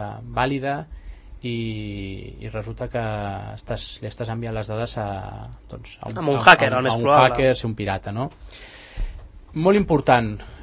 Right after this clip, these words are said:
Speaker 1: eh, si no estem segurs de la veracitat d'aquella, d'aquella pàgina, doncs no, no, no fer el pagament per, per internet. És
Speaker 2: Quina manera hi ha de,
Speaker 1: és molt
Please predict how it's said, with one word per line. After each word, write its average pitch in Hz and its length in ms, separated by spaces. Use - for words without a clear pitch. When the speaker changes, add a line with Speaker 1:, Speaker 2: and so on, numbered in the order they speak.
Speaker 1:
eh, 120 640
si - 220
no 160 160
estem 147 180
segurs 117 540
de 120 240
la 113 180
veracitat 117 680
d'aquella, 117 500
d'aquella 113 640
pàgina, 131 460
doncs 104 500
no, 107 220
no, 117 180
no 117 140
fer 107 160
el - 80
pagament 101 400
per, 104 160
per 107 160
internet. 101 720
És - 220
Speaker 2:
Quina 160 160
manera 165 240
hi 160 80
ha 131 120
de, 131 80
Speaker 1:
és 127 80
molt 123 160